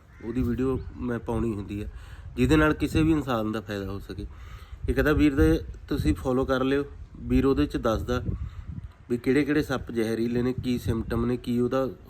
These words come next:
ਹੋਣਾ ਚਾਹੀਦਾ, ਕਿਉਂਕਿ ਇਲਾਜ ਇਹਦਾ ਡਿਸਟ੍ਰਿਕਟ ਹਸਪੀਟਲ ਹੀ ਹੁੰਦਾ ਹੁੰਦਾ। ਜਿੰਨੇ ਵੀ ਇਹ ਸੱਪ ਜ਼ਹਿਰੀਲੇ ਨੇ, ਇਹਨਾਂ ਦੇ ਚੱਕਰ 'ਚ, ਮਤਲਬ, ਬਹੁਤ ਸਾਰੇ ਲੋਕਾਂ ਦੀ ਜਾਨ ਚਲੀ ਜਾਂਦੀ ਆ, ਜਿਹੜੇ ਥੌਲਿਆਂ 'ਚ ਪੈ ਜਾਂਦੇ ਨੇ। ਕਿਉਂਕਿ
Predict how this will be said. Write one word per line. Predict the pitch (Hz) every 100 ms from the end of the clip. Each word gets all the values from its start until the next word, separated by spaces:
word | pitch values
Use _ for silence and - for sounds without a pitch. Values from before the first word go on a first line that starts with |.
| 117
ਹੋਣਾ | 107 110
ਚਾਹੀਦਾ, | - 120 131 131 - - - - -
ਕਿਉਂਕਿ | 131 151
ਇਲਾਜ | 143 120 123 135
ਇਹਦਾ | 160
ਡਿਸਟ੍ਰਿਕਟ | 127 113 120 120 117
ਹਸਪੀਟਲ | - 123 110 113
ਹੀ |
ਹੁੰਦਾ | 104 98 95
ਹੁੰਦਾ। | 95 92 - - - - - - - -
ਜਿੰਨੇ | 107 107 107
ਵੀ | 110 120
ਇਹ |
ਸੱਪ | 120 107 107
ਜ਼ਹਿਰੀਲੇ | 101 98 101 98 98
ਨੇ, | 101 - - - - -
ਇਹਨਾਂ | 117 139
ਦੇ | 143
ਚੱਕਰ | 139 123 131 123
'ਚ, | 123 123 123 - - 131
ਮਤਲਬ, | 131 123
ਬਹੁਤ | 123 120
ਸਾਰੇ | 127 123
ਲੋਕਾਂ | 120 117 117
ਦੀ | 117
ਜਾਨ | 113 110
ਚਲੀ | 107 107 107
ਜਾਂਦੀ | 110 107 113
ਆ, | 113 - - - - - - - 113
ਜਿਹੜੇ | 120 139 135 127 - - - - - - - - -
ਥੌਲਿਆਂ | 135 147 143
'ਚ | 113
ਪੈ | 110
ਜਾਂਦੇ | 107 98 95
ਨੇ। | 98 - - - - - - - - - -
ਕਿਉਂਕਿ | 131 131 143